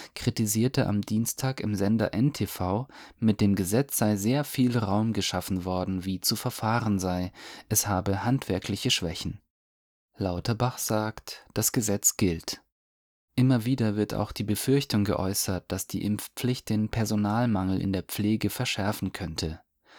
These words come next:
Savas Khan sagte, Zitat, „Was wir auf keinen Fall wollen, ist, dass die Gesundheitsämter wie mit einer Axt quasi durch den Wald gehen und als Hygienepolizei ein Gesetz umsetzen,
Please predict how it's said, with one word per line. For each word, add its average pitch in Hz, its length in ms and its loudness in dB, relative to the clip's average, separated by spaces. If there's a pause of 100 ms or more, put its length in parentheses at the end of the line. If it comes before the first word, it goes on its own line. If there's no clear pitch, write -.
(240)
Savas 95 440 2
Khan 101 340 0
sagte, 127 560 0 (220)
Zitat, 131 560 -2 (460)
„Was - 220 2
wir 117 120 4
auf 113 140 -4
keinen 139 320 2
Fall 107 320 0
wollen, 101 400 4
ist, - 340 -4
dass 113 120 -2
die 107 140 -6
Gesundheitsämter 110 1080 0
wie 120 80 4
mit 131 200 0
einer 113 240 0
Axt - 440 -6
quasi 101 460 2
durch 107 160 0
den 104 200 0
Wald 110 320 0
gehen 107 360 2 (320)
und - 200 2
als 110 280 0
Hygienepolizei 113 1160 2
ein 104 160 2
Gesetz 110 380 -2
umsetzen, 101 680 2